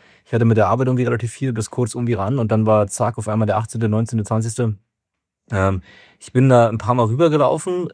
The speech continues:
aber mehr so, so Hauruck-Aktionen im Sinne von, du musst doch einmal jetzt über diesen Weihnachtsmarkt latschen. Und ich hatte irgendwie so, ich, der hatte so ein bisschen im Kopf, dass ich, weil ich hier gerade jetzt irgendwie umgezogen bin, ne, im Herbst, und dachte mir, ja, vielleicht finde ich ja was total Tolles, so dieses handgeschnitzte,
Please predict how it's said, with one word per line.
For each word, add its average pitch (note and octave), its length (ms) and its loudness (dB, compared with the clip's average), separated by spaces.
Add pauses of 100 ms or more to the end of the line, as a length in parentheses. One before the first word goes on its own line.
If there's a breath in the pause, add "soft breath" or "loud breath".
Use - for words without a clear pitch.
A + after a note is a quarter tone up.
aber A2+ 200 2
mehr A2 220 4
so, A2+ 100 0
so G#2+ 360 -2
Hauruck-Aktionen G#2+ 680 -4
im F#2+ 60 -6
Sinne G2+ 140 -4
von, G2+ 140 -6
du F#2 80 -6
musst G#2 260 -2
doch A2+ 120 -8
einmal G#2 380 -2
jetzt G2+ 120 -4
über G#2 100 -8
diesen G2 240 -4
Weihnachtsmarkt G#2 420 -2
latschen. F2+ 380 -2 (340 soft breath)
Und G2+ 180 0
ich G#2+ 180 -4
hatte G#2 160 -4
irgendwie A2+ 200 2
so, G#2 200 4 (540 soft breath)
ich, G#2+ 220 -6
der G#2+ 100 -10
hatte G2 120 -4
so G2 100 0
ein - 20 2
bisschen G#2+ 200 2
im F#2 100 2
Kopf, - 240 -2
dass G2+ 160 -2
ich, G2 260 -6 (240)
weil G2+ 120 -2
ich - 40 -6
hier G#2 120 -4
gerade F#2+ 200 2
jetzt G2 140 0
irgendwie G2 160 -6
umgezogen A#2 440 0
bin, A2 180 2
ne, A2 180 2
im G2 80 0
Herbst, G2 340 0
und G#2 60 -6
dachte G2 140 -2
mir, G2 120 -2
ja, F2 160 -8
vielleicht G2 240 -10
finde F#2+ 200 -4
ich F2 60 -8
ja G#2+ 80 -4
was - 120 -10
total - 360 -14
Tolles, G2 400 -2
so F#2+ 120 -4
dieses G2 560 -2
handgeschnitzte, G#2 1000 0